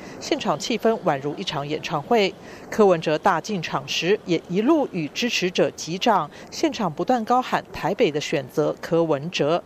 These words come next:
情绪相当高昂。柯文哲在最后发表演说，他表示，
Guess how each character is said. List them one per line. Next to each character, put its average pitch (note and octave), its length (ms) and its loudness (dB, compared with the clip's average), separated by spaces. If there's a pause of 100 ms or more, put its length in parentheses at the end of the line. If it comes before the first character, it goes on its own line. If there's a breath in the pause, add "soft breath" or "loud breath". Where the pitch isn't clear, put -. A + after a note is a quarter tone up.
情 C#3+ 240 -8
绪 D#3+ 240 -6
相 C#3+ 240 -8
当 D3 180 -2
高 E3 180 2
昂。 D3 360 2 (440 loud breath)
柯 G#3 140 4
文 F3 140 6
哲 D#3+ 160 -2
在 E3 160 0
最 C4 180 2
后 A#3+ 200 2
发 E3+ 200 2
表 C#3+ 160 0
演 C#3+ 220 -4
说， A3+ 360 2 (200 loud breath)
他 - 120 2
表 F3+ 220 4
示， B3 320 0